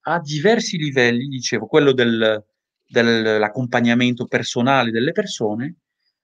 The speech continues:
ma anche alla fine io vivo, come forse sapete, in Egitto, eh, in rapporto con i musulmani, cioè io sono, cioè, da,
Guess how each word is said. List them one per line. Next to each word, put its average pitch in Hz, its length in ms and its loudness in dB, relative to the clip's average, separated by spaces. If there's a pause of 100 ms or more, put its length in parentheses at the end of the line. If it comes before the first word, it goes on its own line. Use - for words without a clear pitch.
ma 135 160 0
anche 208 440 2
alla 151 200 2
fine 123 440 -4
io 160 300 0
vivo, 123 420 -6
come 113 640 -4 (320)
forse 139 280 -10
sapete, 123 540 0
in 127 240 -2
Egitto, 120 720 -2 (880)
eh, 120 440 4
in 139 180 2
rapporto 180 440 0
con 120 140 0
i 120 40 4
musulmani, 110 840 -4 (360)
cioè 113 160 -4
io 107 320 0
sono, 107 360 -4
cioè, 101 300 -6
da, 101 240 -2